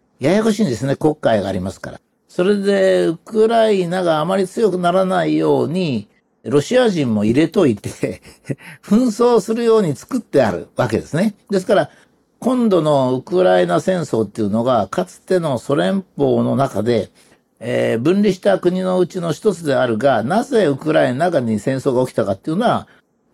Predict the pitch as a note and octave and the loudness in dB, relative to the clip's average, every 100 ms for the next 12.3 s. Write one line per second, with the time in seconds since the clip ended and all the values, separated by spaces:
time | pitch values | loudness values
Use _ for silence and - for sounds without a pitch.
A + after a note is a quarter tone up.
0 | - A#2+ G#3+ G3+ F3 E3 E3+ G#3 A3 A3+ | -8 -2 0 2 0 0 0 2 2 2
1 | A3 F#3 E3 D#3 D#3+ D3 D3+ G#3+ G#3 F#3+ | 2 2 0 -2 -6 -4 0 2 2 -2
2 | F3 E3 D3+ D3 C#3 D#3+ C#3+ C3 _ _ | -4 -6 -6 -6 -4 0 0 0 _ _
3 | - C#3+ G3 G#3 G3 C#3+ C#3+ D3 F#2 - | -6 -4 0 2 2 2 0 0 -2 -8
4 | _ _ _ - B2 C3 G#3 A3 G#3+ E3 | _ _ _ -16 -14 -4 0 2 2 2
5 | D#3 C#3+ G3 G3+ G#3 G3 G3 F#3 A3+ A3+ | 0 0 0 0 0 2 2 2 2 2
6 | F3 C#3+ - D#3 - D#3+ B2 - _ _ | 2 -2 -4 -6 0 0 0 -4 _ _
7 | F3+ E3+ - - - F#3 F#3+ E3 F#3 F#3+ | -4 -2 0 -2 2 2 2 -2 -2 0
8 | F3 F#2 - _ _ _ _ - F3 F#3+ | 0 0 -8 _ _ _ _ -2 0 2
9 | G3+ F#3+ F#3 C#3 D3+ A#3 C#4+ G3 A#2 F#2 | 2 4 2 0 -4 -2 0 0 0 -4
10 | - - - _ _ _ _ - F#2+ A2 | -6 -12 -12 _ _ _ _ -12 -6 -4
11 | A2 G#3 D4+ C#4 D3+ D3 B2+ - A#2 G#2 | -4 -2 -2 0 0 0 -2 0 -2 -2
12 | - F#2+ - | -4 -6 -6